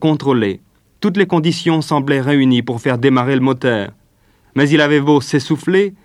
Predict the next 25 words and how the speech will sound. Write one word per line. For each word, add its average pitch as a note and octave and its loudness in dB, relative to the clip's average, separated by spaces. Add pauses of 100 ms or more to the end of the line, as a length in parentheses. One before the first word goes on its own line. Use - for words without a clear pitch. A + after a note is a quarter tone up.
(200)
et A#2+ 2
pester F3+ 0
en C#3+ 2
tournant D#3 4
la D3+ 2
manivelle, D3+ 2 (300)
aucun C#3+ 2
résultat. A#2 -2 (400)
Pourquoi ? A2+ -2 (640)
Tout F#3+ 0
était F3 0
parfait, D#3 -2 (240)
sauf - -2 (160)
un C3+ 2
détail. F#2 -4 (560)
Il B2+ 0
avait C3 0
oublié D3 2
de C3+ 0
mettre C#3 0
le A#2+ 0
contact. - -6 (400)
Et B2 0
sans F#3 0
contact, E3 -2